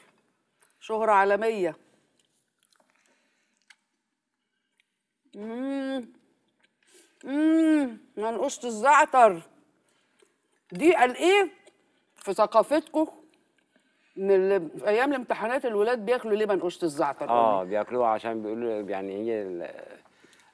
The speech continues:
Speaker 2: العادات عندنا، الأم بتبعت الولد على المدرسة تعطيه سندوتش، آه، زيت وزعتر.
Speaker 1: أيوة.
Speaker 2: ب-، علشان ال-، الزعتر بيقول لك بيفتح الدماغ.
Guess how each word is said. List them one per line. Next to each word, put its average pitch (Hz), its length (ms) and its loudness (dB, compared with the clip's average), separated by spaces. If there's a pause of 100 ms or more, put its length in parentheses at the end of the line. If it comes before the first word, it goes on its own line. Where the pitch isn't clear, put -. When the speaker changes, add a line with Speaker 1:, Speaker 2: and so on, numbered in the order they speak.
(140)
Speaker 2:
العادات 101 720 2
عندنا، 107 640 -4 (240)
الأم 110 680 -4
بتبعت 120 480 0
الولد 110 380 0
على 104 120 -4
المدرسة 120 640 -6 (480)
تعطيه 110 260 -2
سندوتش، 117 800 -6
آه، 95 540 -4
زيت 127 340 0
وزعتر. 92 580 -6
Speaker 1:
أيوة. 185 360 -2 (420)
Speaker 2:
ب-، 110 420 -2
علشان 117 520 -2
ال-، 107 340 -4
الزعتر 127 580 0
بيقول 123 240 -2
لك 120 100 -2
بيفتح 98 400 -8
الدماغ. 104 460 -6